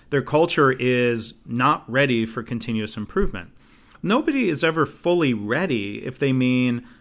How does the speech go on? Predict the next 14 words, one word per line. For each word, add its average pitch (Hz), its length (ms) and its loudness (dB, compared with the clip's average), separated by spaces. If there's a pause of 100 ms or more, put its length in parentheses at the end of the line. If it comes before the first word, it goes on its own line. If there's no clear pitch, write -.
(120)
"We'll 185 160 4
do 175 160 2
this 135 180 0
perfectly 110 580 -2
when 107 200 -4
we 110 80 -2
start." 170 480 -8 (440)
Nobody 202 360 2
does 110 200 -2
it 107 120 -14
perfectly. - 580 -14
Everybody 139 680 2
makes 120 360 -4
mistakes, 135 720 -6